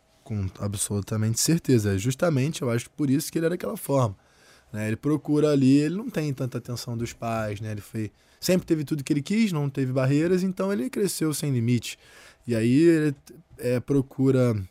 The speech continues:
nos elogios, né, na fama, é, preencher esse vazio que vem de casa, né, muitas vezes, né?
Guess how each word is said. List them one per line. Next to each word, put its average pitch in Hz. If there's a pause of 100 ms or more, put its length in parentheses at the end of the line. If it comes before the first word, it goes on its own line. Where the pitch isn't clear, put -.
(440)
nos 117
elogios, 127
né, 110
na 107
fama, 131 (500)
é, 113 (100)
preencher 143
esse 151
vazio 175
que 277
vem 196
de 127
casa, 123
né, 117
muitas 117
vezes, 117
né? 113